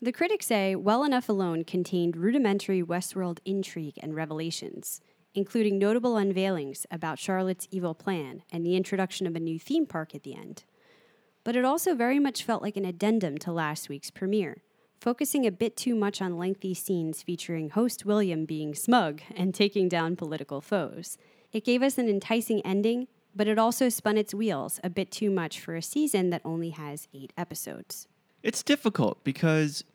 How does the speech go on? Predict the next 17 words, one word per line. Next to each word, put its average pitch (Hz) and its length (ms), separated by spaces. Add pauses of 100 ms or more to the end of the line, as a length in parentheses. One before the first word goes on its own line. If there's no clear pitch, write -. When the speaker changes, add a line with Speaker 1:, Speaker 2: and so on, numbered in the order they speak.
(100)
Speaker 2:
on 147 140
one 170 140
hand, 180 200
I 143 80
kind 139 280
of 156 80
agree 160 200
with 165 140
that 160 200 (200)
critic, 165 300 (100)
but - 80
on 113 140
the 113 80
other 113 140
hand, 117 280
I 104 60
disagree. 139 580